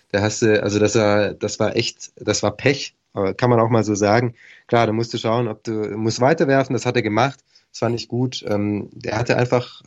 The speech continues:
einfach einen schlechten Tag, ähm, aber eben nicht bezüglich seiner Leistung,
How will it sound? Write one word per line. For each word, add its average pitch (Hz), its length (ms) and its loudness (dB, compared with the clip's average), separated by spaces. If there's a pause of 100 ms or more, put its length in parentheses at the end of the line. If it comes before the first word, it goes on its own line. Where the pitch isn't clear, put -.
einfach 139 200 -2
einen 110 80 -2
schlechten 110 340 -2
Tag, 113 340 2 (280)
ähm, 104 500 -2 (360)
aber 107 260 0
eben 110 220 4
nicht 143 360 2 (220)
bezüglich 117 420 -2
seiner 104 200 4
Leistung, 113 500 2